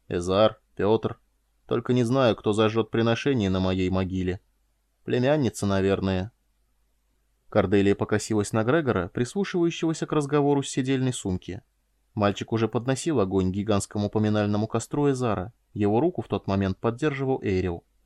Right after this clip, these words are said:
Дорога пошла в гору.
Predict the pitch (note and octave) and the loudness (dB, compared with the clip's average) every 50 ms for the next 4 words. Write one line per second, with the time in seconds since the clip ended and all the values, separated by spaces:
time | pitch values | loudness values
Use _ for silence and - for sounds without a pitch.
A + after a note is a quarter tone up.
0 | _ _ _ _ _ _ _ _ _ _ _ _ _ _ _ _ _ _ _ _ | _ _ _ _ _ _ _ _ _ _ _ _ _ _ _ _ _ _ _ _
1 | _ _ _ _ _ _ _ _ _ - - F#2+ F#2+ F2+ G#2+ C3+ C#3+ D3 C#3+ C3+ | _ _ _ _ _ _ _ _ _ -8 -2 0 2 2 2 2 0 0 -2 -4
2 | C3 - - C3+ C3 A#2+ A2 G2+ G2 F2+ F2 F2 - | -4 -2 -2 -2 -2 -2 -2 0 0 0 0 -2 -6